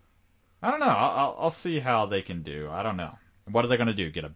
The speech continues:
bigger prehistoric shark? I mean, <laughs> I don't know. Jurassic Park kinda had that. It's like, "Oh, we have the Team Rex. Now we have Indominus Rex.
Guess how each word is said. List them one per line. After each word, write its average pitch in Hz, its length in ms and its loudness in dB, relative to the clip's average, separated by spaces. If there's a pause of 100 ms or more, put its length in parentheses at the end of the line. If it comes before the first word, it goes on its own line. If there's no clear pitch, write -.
(100)
bigger 95 300 -2
prehistoric 110 800 -6
shark? - 460 0
I - 100 6
mean, 160 260 0 (140)
<laughs> - 160 -20
I 127 40 4
don't 185 100 2
know. 113 120 6
Jurassic 147 420 4
Park 156 280 6
kinda 92 180 -2
had 90 220 0
that. 98 160 0
It's - 80 -14
like, 95 140 -4
"Oh, 120 140 4
we 107 80 2
have 110 180 4
the 104 60 -6
Team 107 420 -2
Rex. 92 440 -2 (420)
Now 160 320 4
we 135 140 -2
have 127 260 2
Indominus 127 1040 2
Rex. 113 840 2